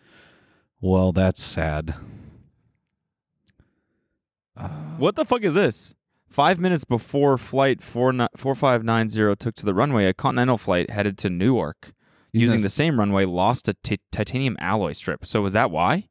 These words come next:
Speaker 1: Oh, of course, a plane going to fucking Newark, <laughs> New Jersey
Speaker 2: <laughs>
Speaker 1: lost a piece of titanium.
Speaker 2: <laughs> What? <laughs> Why?
Speaker 1: Just some dudes just fucking stole some shit out of that plane and then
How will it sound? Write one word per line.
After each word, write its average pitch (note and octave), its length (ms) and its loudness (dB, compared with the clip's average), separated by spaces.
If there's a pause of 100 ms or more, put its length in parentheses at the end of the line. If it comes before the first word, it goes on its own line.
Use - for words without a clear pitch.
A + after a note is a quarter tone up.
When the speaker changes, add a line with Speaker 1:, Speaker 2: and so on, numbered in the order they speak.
Speaker 1:
Oh, G2 400 4
of - 160 -4
course, G#2 520 0
a G2 120 -4
plane G2+ 340 -2
going F#2+ 220 0
to F#2 120 2
fucking F#2+ 460 -4
Newark, G2 300 0 (120)
<laughs> - 140 -12
New C3 160 4
Jersey A2+ 680 2
Speaker 2:
<laughs> - 40 -10
Speaker 1:
lost G2+ 640 2 (240)
a A2+ 100 0
piece - 300 -2
of G2+ 100 -2
titanium. F#2 720 -4 (220)
Speaker 2:
<laughs> - 220 -2
What? E3 360 -2 (240)
<laughs> - 320 -12
Why? C3 120 -16 (380)
Speaker 1:
Just A#2+ 240 2
some G2 180 0
dudes A2 360 4
just A#2+ 160 2
fucking B2 300 2
stole A2 280 0
some A#2 160 -2
shit A2+ 220 0
out A2+ 140 4
of A2 80 2
that G#2+ 160 0
plane A2 340 2
and G#2+ 100 0
then A2+ 420 -4